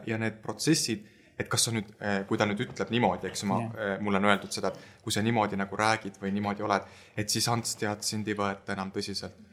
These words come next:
Speaker 1: Minge pekki, kas teil on saal täis või? Teid ei võeta tõsiselt, sest te olete igavad. Et sa pead selle tegema lõbusaks inimestele, sa pead selle söödavaks tegema. Ja, ja see tähendab ka seda, et sa lähed kogu hingega sinna sisse, et sa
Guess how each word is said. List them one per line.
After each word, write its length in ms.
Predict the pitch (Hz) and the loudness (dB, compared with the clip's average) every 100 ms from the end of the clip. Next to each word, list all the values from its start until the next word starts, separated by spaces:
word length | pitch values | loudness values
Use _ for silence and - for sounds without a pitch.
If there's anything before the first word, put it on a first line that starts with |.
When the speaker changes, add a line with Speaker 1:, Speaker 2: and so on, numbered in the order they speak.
| - - 196 | -14 4 12
Speaker 1:
Minge 220 | 202 135 | 12 12
pekki, 360 | 160 170 - | 12 6 2
kas 200 | 117 117 | 2 2
teil 180 | - 151 | 4 4
on 140 | 147 127 | 6 6
saal 300 | 135 117 104 | 8 10 10
täis 300 | 107 104 104 | 10 10 6
või? 140 | 110 104 - - - | 4 4 4 0 10
Teid 260 | 254 165 | 12 12
ei 60 | 175 | 12
võeta 300 | 160 160 160 | 12 12 10
tõsiselt, 460 | 156 170 165 143 143 | 10 10 10 10 8
sest 140 | 165 160 | 8 10
te 60 | |
olete 200 | 180 175 202 | 12 12 8
igavad. 640 | 240 220 180 143 123 - - 320 349 269 | 10 12 12 10 6 6 6 8 8 8
Et 80 | 156 | 8
sa 80 | 190 | 10
pead 240 | 180 220 | 12 12
selle 180 | - 196 | 12 12
tegema 520 | 165 240 196 170 160 - 381 349 - - 294 196 208 | 12 12 12 12 10 8 12 10 10 -2 -2 10 12
lõbusaks 720 | 226 190 139 143 143 - 202 | 12 10 8 10 8 8 6
inimestele, 560 | 170 147 131 131 131 127 | 8 8 6 4 2 4
sa 120 | 156 | 6
pead 200 | 156 151 | 6 6
selle 160 | 147 | 6
söödavaks 720 | 139 - 202 165 131 113 110 - | 6 8 10 10 8 4 2 2
tegema. 360 | 117 110 104 101 - - - | 6 6 4 -2 -10 -10 6
Ja, 220 | 123 131 - | 10 10 8
ja 80 | 139 | 2
see 140 | 156 | 2
tähendab 320 | 147 175 147 - | 4 4 4 0
ka 80 | |
seda, 220 | 156 151 120 | 2 4 4
et 100 | 127 | 2
sa 60 | |
lähed 100 | 117 | -4
kogu 220 | 143 139 127 | -2 -2 2
hingega 320 | 160 120 107 | 2 2 2
sinna 160 | 113 | -2
sisse, 300 | 117 156 - - | -2 -2 -4 -2
et 80 | |
sa 80 | 117 | 0